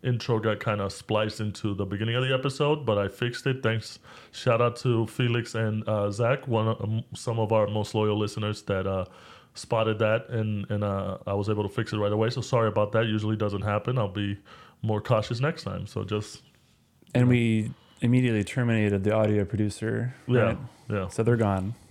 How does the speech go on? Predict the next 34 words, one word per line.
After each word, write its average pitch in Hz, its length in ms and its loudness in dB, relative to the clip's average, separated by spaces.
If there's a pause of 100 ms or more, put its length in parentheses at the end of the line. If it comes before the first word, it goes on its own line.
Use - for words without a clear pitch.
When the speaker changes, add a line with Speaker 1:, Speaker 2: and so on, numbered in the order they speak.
(160)
Speaker 1:
That's 120 200 2
Speaker 2:
So 127 100 8
Speaker 1:
why 117 80 6
we 120 100 4
Speaker 2:
it'll, 127 140 6
it'll 123 260 4
never 117 180 4
happen 117 260 2
again. 101 180 2
Speaker 1:
just 120 200 0
get 127 120 2
a 120 60 2
new 127 240 2
audio 127 260 2
producer 131 420 0
every 139 200 0
time. 107 260 2
<laughs> 185 1500 0 (720)
We 160 520 4
are 131 160 6
nothing 131 380 2
but 143 260 2
perfectionists, 95 840 -4
if 95 120 -4
anything. 95 480 -6 (200)
Um, 107 260 0
but 120 80 4
that's 107 180 6
it. 185 220 0
That's, 110 260 -2 (120)
that's - 180 -6
the 117 80 -2
housekeeping 107 520 -2
stuff. - 340 -8